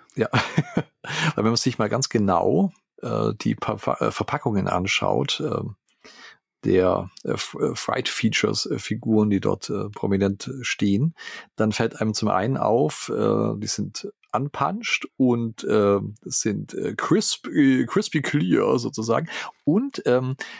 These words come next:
der Blister Bubble fehlen Füßchen. Äh, der Timo hat, äh, äh, das, äh, entdeckt, dass, äh,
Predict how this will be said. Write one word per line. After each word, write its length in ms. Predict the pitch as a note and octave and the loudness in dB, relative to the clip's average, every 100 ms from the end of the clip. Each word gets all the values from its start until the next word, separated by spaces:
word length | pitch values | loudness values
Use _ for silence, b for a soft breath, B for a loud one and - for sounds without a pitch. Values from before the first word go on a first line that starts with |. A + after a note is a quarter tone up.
| - | -20
der 340 | - - C3 B2+ | -10 -6 -2 0
Blister 340 | F3+ A3 C3+ | 0 0 0
Bubble 320 | A2 G#2 A#2 B2 | 2 2 4 2
fehlen 320 | - A#2 A#2 | 4 2 2
Füßchen. 760 | - A3 A#3+ - - B2 - A#2+ B B _ _ - | 0 2 2 0 -2 -6 -6 -14 B B _ _ -6
Äh, 80 | B2+ | -2
der 160 | - - | -2 -2
Timo 480 | - G3+ D3+ G2+ | 2 4 6 4
hat, 200 | G2+ - - | 2 0 0
äh, 20 | A2+ A2+ A2 - _ - | 2 2 -2 -8 _ -10
äh, 300 | D#3 - B2+ | -6 -6 -4
das, 340 | A#2 A2+ - F3 | -4 -4 -4 -6
äh, 140 | C3 B2 - _ b b b b _ - | -8 -10 -16 _ b b b b _ -4
entdeckt, 460 | G#2+ B2+ - C#3+ | -2 -2 -4 -4
dass, 260 | A2+ - - | -2 0 0
äh, 320 | C#3 A#2 | -2 -2